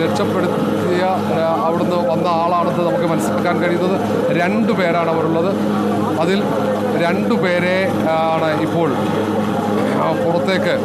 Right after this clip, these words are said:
ആ, അവർ വരുന്നത്. അവിടെ, ആ, ഇന്ത്യൻ എയർഫോഴ്സിൻ്റെ, ആ, ഹെലികോപ്റ്റർ അവിടെ ലാൻഡ് ചെയ്തു. അവിടെ ചതുപ്പ് നിലമാണ്. അവിടെ നിന്നും ആ രണ്ട്, ആ,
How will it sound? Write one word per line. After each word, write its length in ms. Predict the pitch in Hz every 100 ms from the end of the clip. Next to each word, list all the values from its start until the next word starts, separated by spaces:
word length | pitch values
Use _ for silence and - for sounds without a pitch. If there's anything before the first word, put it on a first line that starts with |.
| 104 - - 147
ആ, 100 | 151
അവർ 200 | 156 165 160
വരുന്നത്. 320 | 160 180 202
അവിടെ, 400 | 214 175 180 131 - 104 - - - 156
ആ, 120 | 160
ഇന്ത്യൻ 320 | 170 170 202
എയർഫോഴ്സിൻ്റെ, 640 | 190 165 180 - 170 170 156 - - - - -
ആ, 120 | 151
ഹെലികോപ്റ്റർ 680 | 160 165 175 - 196 - 185
അവിടെ 380 | 170 165 170 165 -
ലാൻഡ് 440 | 151 156 170 185 175
ചെയ്തു. 260 | 180 185 226 - 208 208 208 208 - -
അവിടെ 460 | 160 175 180 175 170
ചതുപ്പ് 420 | 175 202 - 208
നിലമാണ്. 600 | 190 180 175 196 226 -
അവിടെ 220 | 165 185
നിന്നും 380 | 190 180 165 165
ആ 100 | 175
രണ്ട്, 260 | 175 196 202 - - - - -
ആ, 20 | 151